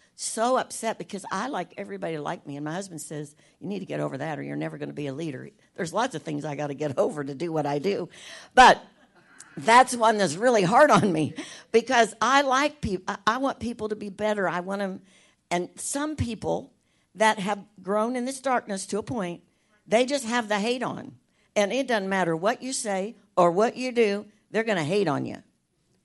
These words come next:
And then to love on them is really difficult. You know, my husband says, "You're not smiling." Sometimes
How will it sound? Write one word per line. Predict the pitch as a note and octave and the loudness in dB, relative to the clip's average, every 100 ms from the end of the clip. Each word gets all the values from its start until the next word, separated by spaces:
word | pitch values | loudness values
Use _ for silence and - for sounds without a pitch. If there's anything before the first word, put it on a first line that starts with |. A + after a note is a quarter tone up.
| _ _ _ | _ _ _
And | G3 G3+ | 0 2
then | C4 A#3 | 0 2
to | G3 | 0
love | F#3+ C4+ D#4+ E4 A#3 E3 - | 0 -2 0 2 2 0 -4
on | G3 G3+ F3+ | -4 -2 -4
them | C4+ A#3 D3 D#3 - _ _ _ | -4 -4 -4 -8 -18 _ _ _
is | - F#3 E3+ | 0 0 -2
really | F3+ A#3 E4 D#4 G3 D#3+ D#3+ D#3 _ _ | -8 -8 -4 -2 -2 -4 -4 -8 _ _
difficult. | A#3+ B3+ G#3+ D#3+ - - - _ _ _ _ _ _ _ _ | 2 2 0 -10 -10 -14 -20 _ _ _ _ _ _ _ _
You | - G#3 | -2 0
know, | |
my | G3 | 2
husband | G#3 G#3+ F#3 E3 | 2 0 -4 -8
says, | - F3 D3+ - _ _ | -4 -4 -4 -12 _ _
"You're | F#3 | -4
not | F#3 G#3 | -2 -4
smiling." | - F3+ G3 G3+ D#3 C3 | -8 -6 -4 -2 -4 -6
Sometimes | - G3+ D#4 A3+ D3+ D3 | -10 -10 -8 -8 -10 -12